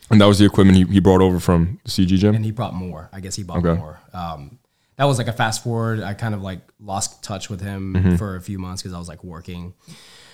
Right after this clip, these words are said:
Speaker 2: Um, and then there was, like, a day where I messaged him. I was like, "Hey, can I come work out at your gym?" You know, he's like, "Yeah, come through." And
Speaker 1: Yeah.
Speaker 2: Tim, Tim was there as well. Um, and then I remember I, I pulled up and I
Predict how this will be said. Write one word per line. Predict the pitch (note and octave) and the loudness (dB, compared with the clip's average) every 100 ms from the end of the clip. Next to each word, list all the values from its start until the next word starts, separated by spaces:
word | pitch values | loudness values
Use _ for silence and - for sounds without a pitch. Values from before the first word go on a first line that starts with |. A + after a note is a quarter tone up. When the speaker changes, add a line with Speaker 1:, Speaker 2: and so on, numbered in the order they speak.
| _ | _
Speaker 2:
Um, | A2 A2 G#2 F2 D2 _ | -4 -2 -2 -8 -14 _
and | C3 | 0
then | C3+ B2 A#2+ C#3 | 2 0 -2 -8
there | C#3 | -4
was, | C#3 | -2
like, | A#2 | -4
a | G#2+ | -6
day | G2 B2+ C3 | -4 0 0
where | A#2+ A2 | 0 -2
I | |
messaged | A2 B2+ B2+ A2+ | 0 -2 -2 -4
him. | G#2+ G2+ G2 F2+ _ _ _ _ _ _ _ _ A#2+ | -6 -6 -6 -10 _ _ _ _ _ _ _ _ -6
I | |
was | A2+ | -4
like, | A#2 | -2
"Hey, | B2 B2 | -2 -2
can | B2+ | -2
I | A#2 | -4
come | A#2+ A#2 | -4 -4
work | G#2 G#2+ | -4 -6
out | G2+ | -8
at | F#2 | -8
your | F#2 | -8
gym?" | C3 E3+ C3 A#2 A2 _ _ | -4 -2 -2 -4 -6 _ _
You | G2+ | -10
know, | G2+ | -8
he's | G#2 G#2 | -6 -8
like, | G2 | -8
"Yeah, | G#2 C3 | -6 -6
come | - A2+ | -6 -6
through." | A2 B2+ G#2 | -4 -4 -6
And | F2+ E2+ | -10 -6
Speaker 1:
Yeah. | F2 E2 | 0 0
Speaker 2:
Tim, | - - | -2 -8
Tim | C3 A#2+ | -4 -2
was | A#2 | -2
there | G2+ G#2+ G#2+ | -4 -4 -4
as | F#2 | -6
well. | G2+ G#2 G2+ G2+ - _ _ _ _ _ | -8 -8 -8 -10 -14 _ _ _ _ _
Um, | G#2 G2+ F#2 F2 E2 | -8 -8 -8 -10 -10
and | G2+ G#2 | -10 -8
then | G2 F#2+ F2+ _ _ _ | -8 -10 -12 _ _ _
I | A#2 | -8
remember | G#2+ G#2 | -6 -6
I, | F#2+ - _ _ _ | -8 -14 _ _ _
I | - | -14
pulled | A#2 A2 | -8 -6
up | G#2 - _ _ _ - | -8 -10 _ _ _ -16
and | |
I | F#2+ | -14